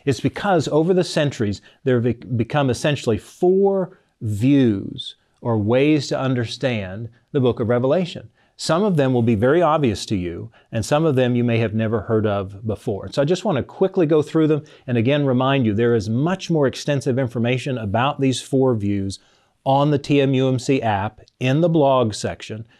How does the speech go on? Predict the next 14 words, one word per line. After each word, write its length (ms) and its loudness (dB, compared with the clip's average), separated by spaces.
or 240 2
on 140 2
our 100 2
church 360 -2
website 560 -2
in 200 -4
the 80 -4
series 800 0
study 640 -2
section 600 -6
of, 500 -4
uh, 160 -8
the 140 -6
website. 540 -8